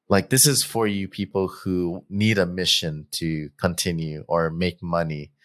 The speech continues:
Like, you need, like, something really satisfying. You need something to fill your cup. And I'll tell you the reason why I love doing this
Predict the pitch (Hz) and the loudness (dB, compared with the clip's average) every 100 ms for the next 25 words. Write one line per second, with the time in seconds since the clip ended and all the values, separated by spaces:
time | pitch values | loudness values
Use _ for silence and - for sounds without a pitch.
0 | _ _ - 85 - 98 101 101 104 98 | _ _ -6 -6 -2 0 2 2 0 -2
1 | 101 _ _ _ 80 80 - _ _ _ | -8 _ _ _ 0 0 -2 _ _ _
2 | _ - - 104 107 95 92 101 95 92 | _ -2 0 0 0 0 0 0 -2 -6
3 | - _ _ _ _ _ - - - 101 | -10 _ _ _ _ _ -8 -2 4 6
4 | 98 95 - 90 87 87 87 90 - 92 | 4 2 0 0 0 0 -4 -10 -14 -4
5 | 95 95 90 - 92 - 90 - 80 - | 0 0 0 -2 -2 -4 -8 -8 -6 0
6 | 90 82 80 - 78 - _ - 90 87 | 2 2 -2 -2 -2 -2 _ -4 0 0
7 | 95 107 - 101 92 90 90 85 _ _ | 0 -2 -2 -2 -2 -2 -2 -6 _ _
8 | _ _ 98 95 95 87 80 87 - 95 | _ _ 2 4 4 4 2 2 -2 -2
9 | 98 90 80 78 - 80 76 78 76 - | -2 -2 -2 -2 -6 -8 -8 -8 -10 -10